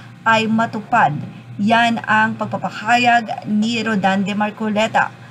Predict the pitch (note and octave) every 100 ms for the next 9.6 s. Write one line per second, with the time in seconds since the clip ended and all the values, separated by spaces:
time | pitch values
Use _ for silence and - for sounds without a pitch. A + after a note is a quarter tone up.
0 | - - - D#4 D4 C4 B3 G#3 D3 -
1 | - - - D#4 - D4 B3+ B3+ B3 B3+
2 | G#3+ B3+ B3+ B3 B3+ A#3+ A3 G#3 G#3+ B3
3 | A#3+ A#3 G#3+ C#4 A#3 F#3+ G#3+ - - -
4 | - F4 F4 D#4+ D4+ D4 C#4 C4 A#3 B3
5 | A#3 A#3 - A#3 - A#3 G#3+ F#3+ G3 -
6 | F#3 F#3 C4 G#3 C#3+ - - - - D4
7 | C#4 C4 C4+ C4 A#3 G#3 G3+ G3+ G3 F#3+
8 | F#3 A#3 A3 A3 G3+ G#3 A3 A3+ - G#3
9 | G#3+ G3+ F#3 - G#3+ C4+